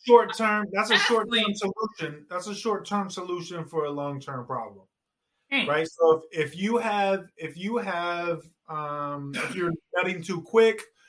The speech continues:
Speaker 1: or you can't get it up, and those pills and those substances help you. If you, Lord forbid, you don't have a pill and you ready to go out in town and you, you meet the girl of your dreams and you perform like a fucking,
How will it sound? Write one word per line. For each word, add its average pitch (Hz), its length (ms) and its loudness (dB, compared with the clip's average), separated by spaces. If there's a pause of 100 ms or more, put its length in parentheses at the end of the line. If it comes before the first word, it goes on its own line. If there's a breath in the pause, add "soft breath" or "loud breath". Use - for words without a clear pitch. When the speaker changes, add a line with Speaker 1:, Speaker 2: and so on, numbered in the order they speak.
(140)
Speaker 1:
or 143 120 0
you 135 140 -2
can't 170 320 -2
get 151 160 0
it 135 160 -2
up, 196 360 4 (360)
and 151 160 -6
those 139 260 -2
pills 208 520 6
and 165 100 -6
those 139 220 -4
substances 190 500 -4
help 208 280 2
you. 254 220 -6 (1040)
If 156 200 -2
you, 170 240 -6 (120)
Lord 220 240 6
forbid, 214 340 2
you 202 80 4
don't 208 160 4
have 226 200 0
a 208 60 0
pill 160 500 4
and 156 200 -6
you 165 160 -2
ready 165 220 2
to 156 80 -6
go 156 200 6
out 156 260 4 (100)
in 143 100 -10
town 139 560 -4 (100)
and 131 380 -8
you, 147 320 -8
you 156 140 -8
meet 165 280 -4
the - 80 -14
girl 156 240 4
of 143 120 -2
your 139 80 -6
dreams 147 340 -4
and 127 80 -10
you 127 120 -8
perform 139 460 -6
like 139 200 -8
a 127 80 -12
fucking, 127 500 -6